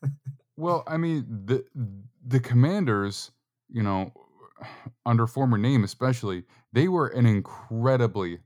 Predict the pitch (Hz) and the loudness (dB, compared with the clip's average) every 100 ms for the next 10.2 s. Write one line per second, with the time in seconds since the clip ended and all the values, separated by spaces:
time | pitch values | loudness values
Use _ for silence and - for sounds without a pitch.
0 | _ - 104 98 95 95 82 - 139 117 | _ -4 -2 0 -2 -4 -4 -4 -2 -2
1 | 92 - 151 135 110 123 131 110 101 98 | -4 -6 -4 -2 2 2 2 0 -2 -2
2 | - 95 95 98 82 85 80 - 101 135 | -2 -2 0 -2 -6 -8 -10 -6 -2 -2
3 | 120 85 85 87 82 92 87 90 90 - | -2 -4 -6 -10 -10 -8 -6 -6 -6 -2
4 | 127 90 85 85 - _ _ _ _ _ | 0 0 0 -4 -8 _ _ _ _ _
5 | _ 143 156 226 135 131 139 135 135 98 | _ -4 0 4 6 6 4 0 0 0
6 | 90 104 87 90 82 78 80 - 87 90 | 2 2 2 -2 -4 -8 -12 -12 -8 -6
7 | 85 85 80 80 80 - _ - 85 78 | -4 -6 -4 -6 -6 -10 _ -10 -10 -10
8 | - 78 - - _ _ _ 85 92 - | -10 -12 -14 -20 _ _ _ 0 0 0
9 | 95 101 90 104 135 117 _ _ _ 104 | -2 -2 -4 -4 -4 -4 _ _ _ -10
10 | 80 | -10